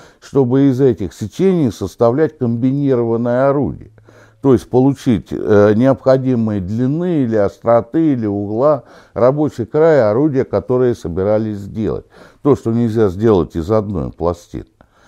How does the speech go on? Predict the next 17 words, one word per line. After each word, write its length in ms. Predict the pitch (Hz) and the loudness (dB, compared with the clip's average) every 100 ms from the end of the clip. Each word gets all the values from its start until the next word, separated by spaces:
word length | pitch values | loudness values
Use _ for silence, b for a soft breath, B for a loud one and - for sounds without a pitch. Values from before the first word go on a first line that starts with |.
| b b | b b
Это 280 | - 175 226 | -2 0 2
вот 240 | 226 214 - | 2 2 2
то, 120 | 196 | 0
что 200 | 196 170 | 0 -6
характерно 640 | 185 170 151 180 147 147 | -2 -2 -2 -2 -2 -4
для 180 | 139 147 | -4 -4
каменного 720 | 143 156 123 110 110 110 113 | -2 0 0 -2 -4 -4 -4
инвентаря. 720 | 113 117 120 - 117 90 57 - b b b b b | -4 -4 -4 -2 0 0 -4 -10 b b b b b
А 220 | 127 151 | 0 2
для 160 | 156 | 0
керамики 680 | 160 190 196 233 233 208 - | -2 2 2 2 0 -4 -6
это 200 | 170 170 | -6 -6
целый 460 | - 202 185 156 151 | -2 0 2 2 2
ряд 200 | 147 120 | 2 0
специфических 1000 | - 135 - 156 170 120 - - 113 - | -4 -8 -4 -4 -4 -6 -10 -12 -12 -4
признаков 680 | 143 202 156 160 156 135 | -2 0 -2 -4 -6 -8
сосудов. 600 | - 160 156 131 82 - | -2 -2 -2 -4 -4 -6